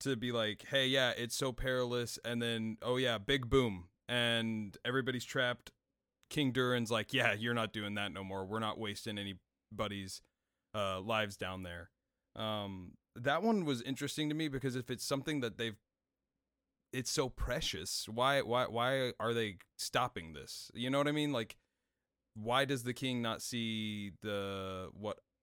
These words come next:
I guess, other dwarves that we are, we've seen within this realm, this, uh, this fantasy world?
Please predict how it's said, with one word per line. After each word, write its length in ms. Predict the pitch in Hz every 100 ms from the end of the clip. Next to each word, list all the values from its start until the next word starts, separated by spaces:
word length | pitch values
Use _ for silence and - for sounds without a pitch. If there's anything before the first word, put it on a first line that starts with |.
| -
I 60 | 113
guess, 220 | 117 - -
other 500 | 104 123 131 135 135
dwarves 380 | 139 139 143 135
that 180 | 139 120
we 180 | 135 135
are, 580 | 135 127 123 120 113 - _ _ _ _
we've 140 | 127 117
seen 320 | - 139 131
within 280 | 127 131 127
this 240 | 123 117
realm, 480 | 104 98 101 123 127
this, 200 | 113 110
uh, 180 | 110 101
this 160 | 95 -
fantasy 360 | 110 117 123
world? 360 | 123 123 123